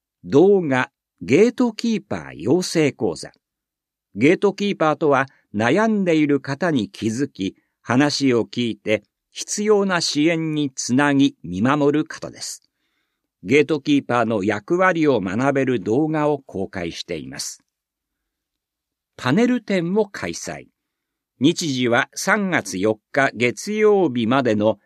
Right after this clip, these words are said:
午前八時四十五分から午後八時。四日は正午までになります。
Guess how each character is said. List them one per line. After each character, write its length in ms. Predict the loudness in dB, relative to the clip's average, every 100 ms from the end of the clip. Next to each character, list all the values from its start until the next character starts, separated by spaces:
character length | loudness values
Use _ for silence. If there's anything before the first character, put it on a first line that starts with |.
| _ 2
午 120 | 2 4
前 280 | 0 0
八 340 | -4 -4 -4 -4
時 180 | -2 2
四 280 | 2 0
十 240 | -2 -4 -2
五 180 | -2 -2
分 240 | -2 -6
か 140 | -2
ら 160 | -2 -2
午 240 | 0 0
後 160 | 0 -4
八 360 | -8 -8 -6 -8
時。 180 | -10 _ _ _ _ _ _ _
四 180 | 0 0 0
日 160 | 0 2
は 140 | 2
正 280 | 0 2 2
午 180 | 2 -4
ま 180 | -8 -8
で 100 | -8
に 80 |
な 80 | -12
り 80 | -14
ま 100 | -10
す。 220 | -10 -12